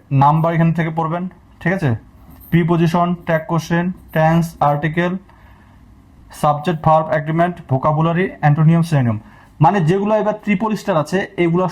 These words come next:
সবচাইতে বেশি ইম্পর্টেন্ট। এগুলো থেকে প্রশ্ন হওয়ার সম্ভাবনা নাইনটি পার্সেন্ট, এগুলো থেকে প্রশ্ন হওয়ার সম্ভাবনা নাইনটি পার্সেন্ট। ইংরেজিতে এই কয়েকটা টপিক খুব ভালো করে পড়বেন। এর পাশাপাশি কোনটা পড়তে পারেন? এর পাশাপাশি জি-, আহ, জেন্ডার থেকে আসার একটা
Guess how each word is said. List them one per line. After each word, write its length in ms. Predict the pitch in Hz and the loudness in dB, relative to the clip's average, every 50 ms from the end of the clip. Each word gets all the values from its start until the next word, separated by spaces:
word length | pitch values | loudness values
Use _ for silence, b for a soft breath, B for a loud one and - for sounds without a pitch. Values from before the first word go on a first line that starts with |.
| - | -2
সবচাইতে 460 | - 185 180 - - - 196 185 185 180 160 | -4 -4 -4 -4 -6 -4 -4 -2 0 0 0
বেশি 140 | 151 156 160 147 | 0 2 2 2
ইম্পর্টেন্ট। 460 | 143 - 143 135 131 - 117 104 98 - - - b b b b b b b - 151 | 2 2 -2 -2 -2 -4 -6 -8 -8 -10 -18 -20 b b b b b b b -2 0
এগুলো 220 | 156 165 175 190 190 190 | 0 2 2 0 0 -2
থেকে 160 | 190 180 175 185 | -2 -2 -2 -4
প্রশ্ন 300 | 170 170 175 165 170 - 180 | -4 -2 -4 -4 -4 -2 0
হওয়ার 160 | 175 175 175 170 - | 0 0 0 -2 -2
সম্ভাবনা 380 | 170 165 165 160 165 165 175 170 156 139 | -2 -2 0 0 0 0 0 2 2 0
নাইনটি 280 | 143 160 170 165 175 165 - | 0 0 -2 -4 -4 -2 -2
পার্সেন্ট, 340 | 160 - - - 175 135 120 - - b b b b b b b b b - | -2 -2 -2 -4 -6 -6 -6 -8 -14 b b b b b b b b b 0
এগুলো 180 | 151 156 175 175 175 | 2 2 2 2 0
থেকে 120 | 175 180 175 - | -2 -2 -2 -2
প্রশ্ন 200 | 170 151 - - 175 | -4 -2 -2 -2 0
হওয়ার 160 | 175 175 170 170 | 2 0 0 0
সম্ভাবনা 340 | 175 165 160 160 160 175 202 185 151 | 0 0 0 0 0 -2 -2 0 0
নাইনটি 220 | 147 151 151 160 160 151 | 0 0 0 -2 -2 -4
পার্সেন্ট। 280 | 139 127 - 127 113 - - 170 | -4 -4 -6 -12 -12 -6 -2 0
ইংরেজিতে 360 | 165 170 170 170 175 170 190 175 - 175 | 2 2 0 0 -2 -4 -4 -4 -2 0
এই 80 | 170 165 | -2 0
কয়েকটা 220 | 170 170 165 170 175 165 | 0 -4 -4 -4 -4 -4
টপিক 200 | 180 170 170 190 180 - | -4 -4 -6 -8 -10 -6
খুব 100 | - 165 - 110 | -6 -6 -4 -2
ভালো 160 | 117 131 147 156 151 | -2 0 0 0 -2
করে 120 | 165 156 139 135 | -4 -6 -4 -4
পড়বেন। 220 | 123 107 101 98 101 B B B B B B B B | -6 -6 -8 -10 -14 B B B B B B B B
এর 80 | 196 202 - 190 | -2 0 0 0
পাশাপাশি 340 | 185 - 208 202 202 208 202 - | 0 0 0 0 -2 -2 -4 -8
কোনটা 180 | 190 180 170 - - | -4 0 0 0 0
পড়তে 180 | 185 180 - 170 - | -2 -6 -4 2 4
পারেন? 180 | 180 185 185 185 - - | 6 6 6 4 2 0
এর 60 | 170 170 170 | 2 2 2
পাশাপাশি 340 | 170 165 185 175 170 - 160 135 123 | 2 2 2 0 0 -2 -4 -4 -2
জি-, 160 | 139 156 135 | 0 0 2
আহ, 180 | 151 143 143 135 127 | 4 4 4 2 2
জেন্ডার 240 | 143 151 160 175 175 175 | 0 0 0 -2 -6 -6
থেকে 140 | 180 160 165 | -6 -4 -4
আসার 180 | 156 156 170 165 | -4 -4 -4 -6
একটা 120 | 156 - | -6 -6